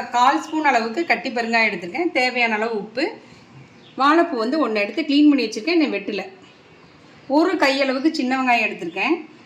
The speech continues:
நாலு பச்சை மிளகாய் எடுத்திருக்கேன், மூணு வரமிளகாய், ரெண்டு இன்ச் அளவுக்கு இஞ்சி எடுத்திருக்கேன், கொத்தமல்லி, கருவேப்பிலை. கடலைப்பருப்பும் பட்டாணி பருப்பும் ஒன் ஹவர் ஊறிட்டு இருக்கட்டும். அதுக்குள்ள நான் என்ன வந்து உங்களுக்கு எப்படி வாழைப்பூ வெட்டுறதுன்னு காமிக்கிறேன். நான் வந்து நெகத்துலேயே நான் இதெல்லாம் எடுத்துருவேன்.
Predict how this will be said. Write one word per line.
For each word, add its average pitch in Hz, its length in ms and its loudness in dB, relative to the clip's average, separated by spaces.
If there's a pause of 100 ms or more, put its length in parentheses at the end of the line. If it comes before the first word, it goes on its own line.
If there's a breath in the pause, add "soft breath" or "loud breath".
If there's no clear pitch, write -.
(160)
நாலு 254 320 2
பச்சை 220 240 -2
மிளகாய் 285 300 2
எடுத்திருக்கேன், 214 440 -4 (140)
மூணு 247 200 -2 (100)
வரமிளகாய், 247 640 2
ரெண்டு 247 240 -4
இன்ச் 262 180 -2
அளவுக்கு 233 320 -2
இஞ்சி 240 260 -6
எடுத்திருக்கேன், 226 420 -4 (360 loud breath)
கொத்தமல்லி, 320 460 4
கருவேப்பிலை. 208 440 -2 (360)
கடலைப்பருப்பும் 277 680 -2
பட்டாணி 262 400 0
பருப்பும் 226 400 -4 (380 loud breath)
ஒன் 233 160 2
ஹவர் 285 220 -2 (160)
ஊறிட்டு 285 300 -2
இருக்கட்டும். 208 420 -4 (480 loud breath)
அதுக்குள்ள 320 400 0
நான் 247 180 4
என்ன 240 100 2 (100)
வந்து 233 240 -2
உங்களுக்கு 233 300 -4 (140)
எப்படி 320 180 -4 (100)
வாழைப்பூ 277 320 0 (100)
வெட்டுறதுன்னு 226 460 -4
காமிக்கிறேன். 190 460 -2 (320)
நான் 220 160 0
வந்து 233 220 0
நெகத்துலேயே 240 560 0
நான் 202 240 0
இதெல்லாம் 214 320 0
எடுத்துருவேன். 202 500 -2